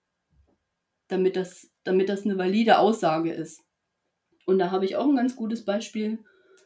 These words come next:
auch wieder aus der, äh, Genetikrichtung. Da war es im Prinzip so, dass zweitausendachtzehn, ähm, eine Arbeit rausgekommen ist, die sich damit beschäftigt hat, ob Leute,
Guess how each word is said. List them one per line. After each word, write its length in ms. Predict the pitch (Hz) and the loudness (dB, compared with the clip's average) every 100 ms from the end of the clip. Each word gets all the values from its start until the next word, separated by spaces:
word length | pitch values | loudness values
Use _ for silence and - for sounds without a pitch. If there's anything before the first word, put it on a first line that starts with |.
| _ _ _ _ | _ _ _ _
auch 180 | - 202 | -4 -2
wieder 220 | 214 190 | 0 0
aus 100 | 147 | 0
der, 400 | - 196 196 208 - | -2 -2 -2 -4 -2
äh, 160 | 190 | 0
Genetikrichtung. 1040 | 190 190 214 220 202 208 - 190 190 208 | 0 0 0 -2 -4 -4 -2 -2 -2 -6
Da 240 | - 190 185 | -4 -2 0
war 140 | 180 | -2
es 100 | 202 | -2
im 100 | 196 | -6
Prinzip 360 | 190 175 175 170 | -6 -8 -10 -6
so, 240 | 220 277 | -2 0
dass 240 | 220 208 - | -2 -4 -6
zweitausendachtzehn, 1120 | 190 190 170 170 170 - - - 247 247 247 _ _ _ _ _ _ _ _ _ - | -8 -4 -6 -6 -6 -8 -8 -6 -4 -6 -10 _ _ _ _ _ _ _ _ _ -2
ähm, 140 | 208 | 0
eine 140 | 208 196 | 2 2
Arbeit 320 | 196 208 202 | 2 0 0
rausgekommen 640 | 175 214 220 - 196 214 | -2 -2 -6 -6 -4 -2
ist, 240 | - 196 - | -2 -6 -6
die 80 | |
sich 180 | 196 196 | -8 -6
damit 460 | 202 196 190 - - | -2 -2 -2 -4 -10
beschäftigt 560 | 190 190 196 196 - 190 | -4 -4 -4 -8 -10 -6
hat, 300 | 196 202 - | -6 -6 -6
ob 240 | - - - - _ _ _ _ _ _ | -6 -8 -20 -20 _ _ _ _ _ _
Leute, 460 | 196 185 208 247 | -2 0 0 0